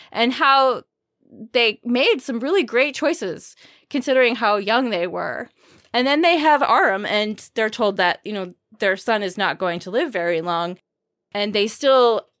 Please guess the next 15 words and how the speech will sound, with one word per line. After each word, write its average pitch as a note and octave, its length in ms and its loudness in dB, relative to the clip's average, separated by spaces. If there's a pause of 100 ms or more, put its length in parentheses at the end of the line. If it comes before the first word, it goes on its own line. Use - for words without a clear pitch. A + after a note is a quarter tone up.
just - 420 -4 (160)
fill C#4+ 400 0
him G3 580 -2 (260)
with F#3+ 260 -6
joy A#3+ 560 0
and F#3 160 -8
happiness G3 760 -4 (580)
and G3 340 -6
this G3 180 -6
love A#3 220 2
and A#3 80 -4
appreciation G#3+ 580 -6
for F#3 140 -6
life C4 380 0
that, F3+ 300 0